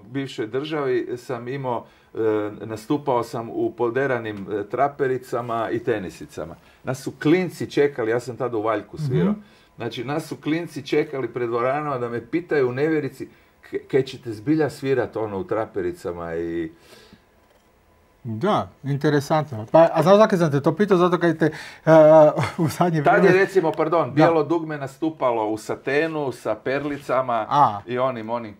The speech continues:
Speaker 1: cipelama na kat, kužiš, i, znaš, ono,
Speaker 2: Dobro,
Speaker 1: ružičasti
Speaker 2: oni, da, ono,
Speaker 1: saten.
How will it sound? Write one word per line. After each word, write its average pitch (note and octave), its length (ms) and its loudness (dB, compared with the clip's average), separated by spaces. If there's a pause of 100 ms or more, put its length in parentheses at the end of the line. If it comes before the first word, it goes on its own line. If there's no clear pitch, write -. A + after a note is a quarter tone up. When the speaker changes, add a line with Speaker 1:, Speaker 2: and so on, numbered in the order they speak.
(120)
Speaker 1:
cipelama G#2 580 -4
na F#2+ 120 -8
kat, C#3 380 -2
kužiš, A#2 540 -10
i, G2+ 380 -6
znaš, A2 300 -6
ono, F2+ 220 -10
Speaker 2:
Dobro, A2 120 -4
Speaker 1:
ružičasti F#3+ 300 6
Speaker 2:
oni, A3 140 4
da, G#3+ 160 8
ono, G#3+ 180 10
Speaker 1:
saten. C3+ 160 2